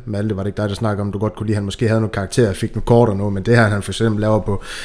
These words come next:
var det ikke Casquero mod Getafe? Altså, det var jo fuldstændig vanvittigt.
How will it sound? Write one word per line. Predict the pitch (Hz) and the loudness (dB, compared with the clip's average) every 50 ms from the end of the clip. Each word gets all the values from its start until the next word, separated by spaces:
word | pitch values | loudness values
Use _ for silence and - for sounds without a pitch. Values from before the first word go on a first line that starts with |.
| - - - | -12 -6 -2
var | 110 | 2
det | 120 127 | 2 2
ikke | - - | 4 2
Casquero | 113 - - - 123 120 120 113 | 0 2 2 4 6 6 6 6
mod | 104 101 101 98 | 4 2 -2 -2
Getafe? | - 110 98 - 110 104 110 110 104 98 | -4 -4 -4 -4 -2 0 0 0 -2 -4
Altså, | 92 92 98 | -8 -8 -4
det | 92 110 | 0 2
var | 110 113 107 | 4 4 4
jo | 107 98 | 2 0
fuldstændig | - - 131 127 - - 120 110 107 95 | 0 -2 -2 0 2 2 2 4 4 2
vanvittigt. | 104 107 123 123 110 101 - - | 2 2 2 2 2 0 -2 -6